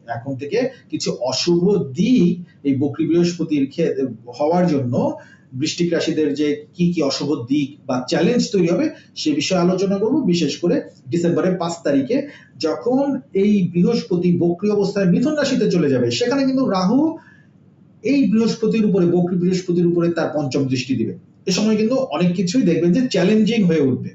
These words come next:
যেমন বিভিন্ন ধরনের গুরুত্বপূর্ণ সিদ্ধান্ত নিতে হঠাৎ বিলম্ব তৈরি হবে কোনো না কোনো ভাবে, আপনি এখানে কিছুই করতে পারবেন না। দেখবেন যে কোনো একটা পরিস্থিতির কারণে বিলম্ব হয়ে যাচ্ছে, অথবা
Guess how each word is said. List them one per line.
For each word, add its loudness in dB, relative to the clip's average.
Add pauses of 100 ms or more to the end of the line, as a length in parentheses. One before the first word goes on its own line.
(120)
যেমন 2
বিভিন্ন 4
ধরনের 2
গুরুত্বপূর্ণ 2
সিদ্ধান্ত 0
নিতে 2 (500)
হঠাৎ 0
বিলম্ব 4
তৈরি 4
হবে 0 (140)
কোনো 0
না 0
কোনো 2
ভাবে, 0
আপনি 0
এখানে 2
কিছুই 0
করতে 2
পারবেন 0
না। 0
দেখবেন 2
যে 2 (380)
কোনো 2
একটা 0
পরিস্থিতির 0
কারণে 2
বিলম্ব 0
হয়ে 0
যাচ্ছে, -6 (320)
অথবা -2